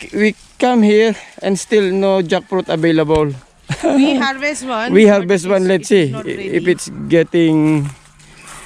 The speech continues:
Speaker 1: it getting ripe until tomorrow. Ayan, oh, ito lansones, lo-, longkong, oh. Maganda, pati yung pa, oh.
Speaker 2: Yeah.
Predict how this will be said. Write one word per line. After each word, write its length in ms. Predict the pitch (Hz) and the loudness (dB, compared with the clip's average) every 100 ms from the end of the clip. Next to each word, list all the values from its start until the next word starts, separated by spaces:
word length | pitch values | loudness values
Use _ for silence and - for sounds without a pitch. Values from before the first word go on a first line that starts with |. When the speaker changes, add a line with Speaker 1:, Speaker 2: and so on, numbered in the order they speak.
| - - 190 | -20 -14 -8
Speaker 1:
it 120 | 170 | -2
getting 400 | 147 170 170 165 | 0 2 2 2
ripe 240 | 160 160 - 131 - | 2 0 -4 -8 -4
until 320 | 147 175 160 | -2 0 0
tomorrow. 480 | 160 160 151 160 147 - - | 2 2 2 0 -2 -6 -4
Ayan, 240 | 190 180 175 | 0 2 0
oh, 80 | 175 | -2
ito 160 | 175 | -2
lansones, 720 | 170 170 156 160 160 160 - | 0 -2 -2 -4 -2 -2 -4
lo-, 240 | 160 165 170 - | -2 -2 -2 -6
longkong, 560 | 147 156 160 - 165 | -4 -2 -2 -2 -2
oh. 160 | 143 147 - - - - 156 | -2 -6 -8 -18 -16 -10 -6
Maganda, 480 | 147 156 151 147 | -2 0 0 -2
pati 320 | 151 147 151 147 | -4 -6 -4 -2
yung 160 | 143 | -2
pa, 320 | 135 110 113 | -2 -2 -4
oh. 20 | 139 - _ _ _ - | -6 -16 _ _ _ -20
Speaker 2:
Yeah. 320 | 160 160 156 | -20 -18 -18